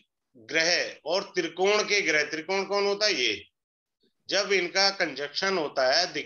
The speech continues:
gives you राज योगा। Quadrant planets and trine planet, whenever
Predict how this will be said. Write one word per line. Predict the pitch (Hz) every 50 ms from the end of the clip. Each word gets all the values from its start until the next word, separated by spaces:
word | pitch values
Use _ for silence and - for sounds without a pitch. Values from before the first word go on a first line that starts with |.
| 113 135
gives | 147 147 - - 156 170
you | 190 196
राज | 165 139 127 131 135 139 151 156 147
योगा। | 160 151 135 123 113 104 104 98 92 92 107 110 110 107 107 98 87 - - _ _ _ _ _ _ _ _ _ _ _ _ _ _ _ _ _ _ _ _ _ _ _ 131
Quadrant | 127 131 139 147 165 180 185 - - 180
planets | 170 175 170 180 190 196 208 202 - - - - _ _ _ _ _ _ _ _ _ _ _ _ _ _ _ - 143
and | 151 170 190 202 202 - - - - _ _ _ _ _ _ _ _ _ _ _ _ _ _ _ _ _ _ _ _ _ _ _ _ _ _ _ _ _ _ -
trine | 147 160 165 175 190 208 208 185 180
planet, | 175 170 160 156 160 170 170 151
whenever | 143 151 151 160 180 190 208 214